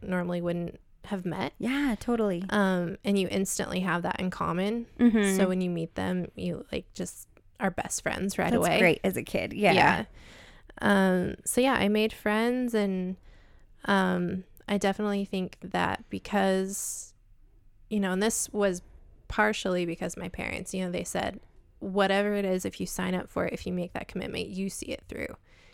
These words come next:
Speaker 1: Even
Speaker 2: Yeah.
Speaker 1: if you, even if you don't enjoy it, you see it through. So, um, you know, I would sign up, like, the viola, and I, I enjoyed it fine, but it wasn't something that I would have,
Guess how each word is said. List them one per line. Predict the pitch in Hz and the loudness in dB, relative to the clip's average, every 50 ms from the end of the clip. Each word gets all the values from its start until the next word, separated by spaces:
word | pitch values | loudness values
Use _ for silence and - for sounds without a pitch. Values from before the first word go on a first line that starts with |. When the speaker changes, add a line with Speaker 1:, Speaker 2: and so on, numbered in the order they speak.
| _ - | _ -2
Speaker 1:
Even | - 285 294 277 | 2 4 6 6
Speaker 2:
Yeah. | 254 240 226 214 208 202 202 196 196 | 6 4 4 2 2 2 2 0 -2
Speaker 1:
if | 190 185 - | -4 -4 -4
you, | 214 | -4
even | 208 214 214 | -2 -2 -2
if | 208 202 - - | -2 -2 -4 -6
you | 202 180 - | -6 -4 -2
don't | - 196 196 190 - | -2 0 0 0 -2
enjoy | 202 202 202 185 185 180 180 180 | -2 -2 0 0 0 -2 -2 -2
it, | 202 233 254 277 - - - - - - - - - _ - - - | -4 -4 -4 -4 -6 -8 -14 -20 -20 -20 -20 -20 -20 _ -20 -18 -10
you | 202 196 208 | -6 -4 -4
see | - - 196 190 | -2 0 0 0
it | - - | 0 0
through. | - - 180 170 170 | -2 -4 -2 -2 -2
So, | 180 - - 190 180 180 180 180 180 180 - - - - - - _ _ _ _ - - - - - | -4 -4 -4 -2 -2 0 0 -2 -2 -4 -8 -14 -20 -20 -20 -20 _ _ _ _ -20 -20 -20 -8 0
um, | 202 208 196 190 180 190 185 - - - 185 - - - - - _ _ _ _ _ _ - | 2 4 4 4 2 0 -2 -4 -6 -6 -8 -10 -12 -20 -20 -20 _ _ _ _ _ _ -4
you | - 220 | -2 0
know, | 202 185 175 - | 0 0 0 0
I | - 190 | 0 0
would | 190 190 180 | 0 -2 -4
sign | - - 180 180 180 | -4 -2 -2 -2 -2
up, | 185 185 190 - - - - | -2 -2 -4 -6 -8 -10 -10
like, | - - - - - - | -10 -10 -10 -12 -14 -6
the | - 185 180 | -4 -4 -4
viola, | 175 208 185 175 170 165 - 185 170 170 175 170 | -2 -4 -4 -4 -2 -2 0 0 2 4 4 4
and | - - 208 247 | 2 0 0 0
I, | 285 349 339 - - | -2 -2 -4 -6 -6
I | - 240 | -2 0
enjoyed | 254 269 254 220 - 196 185 185 | 0 2 2 2 2 2 0 0
it | 196 - - | -2 -4 -8
fine, | - - - - 180 175 165 180 185 196 220 233 240 220 | -10 -20 -10 -4 -2 -2 -2 -2 -2 -4 -4 -4 -4 -4
but | 190 180 170 165 - - - - - - - - - - - - - - - - - - - - - - - - | -2 0 0 0 -2 -6 -10 -16 -20 -20 -20 -20 -20 -20 -20 -20 -20 -20 -20 -20 -20 -20 -20 -20 -16 -16 -6 0
it | - 220 | 2 4
wasn't | 202 190 190 - 190 170 165 | 4 4 2 2 0 -4 -4
something | - 190 180 - 180 175 175 170 | -4 -4 -4 -4 -4 -6 -6 -4
that | 165 160 - - - | -4 -4 -4 -4 -4
I | 180 180 | -4 -4
would | 175 175 175 | -2 -2 -2
have, | 180 175 180 185 | -2 -4 -6 -8